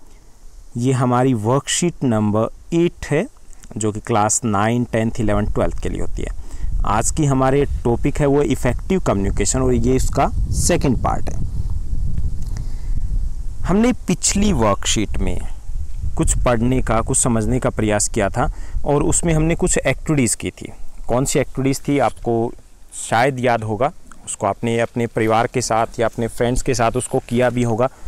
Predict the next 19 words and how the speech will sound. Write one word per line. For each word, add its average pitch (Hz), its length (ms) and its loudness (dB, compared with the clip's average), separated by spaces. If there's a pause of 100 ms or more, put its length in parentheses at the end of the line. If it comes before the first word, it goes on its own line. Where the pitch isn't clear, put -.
(200)
दोहराया 131 380 2
भी 92 140 -2
होगा, 85 240 -8 (640)
कि 196 60 0
पिछली 220 340 2
वर्कशीट 131 460 2
में 127 140 2
आपने 156 280 2
अपने 156 220 0
परिवार 123 360 2
के 156 140 0
सदस्यों 104 520 -2 (280)
और 131 100 0
दोस्तों 143 480 0 (180)
के 113 120 0
साथ - 720 -4
ध्यान 127 400 2
से 180 220 0
सुनने, 98 440 -4